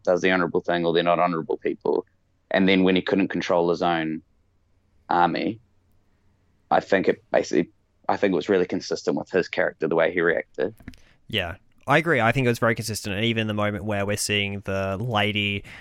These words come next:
Speaker 2: uh, dragged, I guess, to, uh, she was about to be raped, I imagine, and John stepping in and, and, you know, freeing this woman from this, from this soldier.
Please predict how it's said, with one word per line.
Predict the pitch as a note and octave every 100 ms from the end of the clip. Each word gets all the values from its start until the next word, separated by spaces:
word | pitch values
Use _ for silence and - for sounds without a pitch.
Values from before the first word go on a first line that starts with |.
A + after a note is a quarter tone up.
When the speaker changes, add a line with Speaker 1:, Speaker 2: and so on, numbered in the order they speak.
| - -
Speaker 2:
uh, | G2 G2 F#2+ F#2 F2 G2
dragged, | G#2+ G2+ G#2 A2+ B2+ C3 A2+
I | - G#2
guess, | G#2 G2+ - -
to, |
uh, | G2 G2 - F#2 F2
she | G#2
was | G2+
about | G2+ G2+
to | -
be | G#2 F#2
raped, | F#2+ A#2 A#2+
I | A#2
imagine, | A2+ A#2 A2 A#2 A2+ A2 - -
and | A2 G#2+
John | G#2 G#2 G#2 G2+ G2+ - -
stepping | - A2 G#2+ G#2
in | G2+ G2
and, | G2 G2
and, | F#2+ F#2+ - -
you | A#2
know, | F#2+ G2 - _ _ _ _
freeing | - A#2 A2+ A2 G2+
this | G2+ -
woman | G#2+ G#2 F2+ - B2
from | G2+
this, | F#2+ F#2+ - -
from | - G#2 G2+
this | F#2+
soldier. | - G2+ G2+ A2 E2+ F2